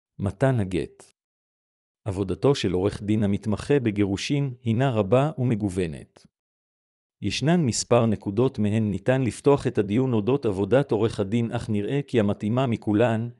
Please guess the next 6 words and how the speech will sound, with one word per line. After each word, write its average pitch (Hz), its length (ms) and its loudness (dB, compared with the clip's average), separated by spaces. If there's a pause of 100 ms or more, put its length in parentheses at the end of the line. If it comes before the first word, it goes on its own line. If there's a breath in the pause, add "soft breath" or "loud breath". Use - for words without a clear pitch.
היא 113 100 -2
נקודת 113 460 0
הגירושין 107 540 -2
עצמם. 78 540 -6 (1080)
עם 104 240 -2
זאת, 101 440 2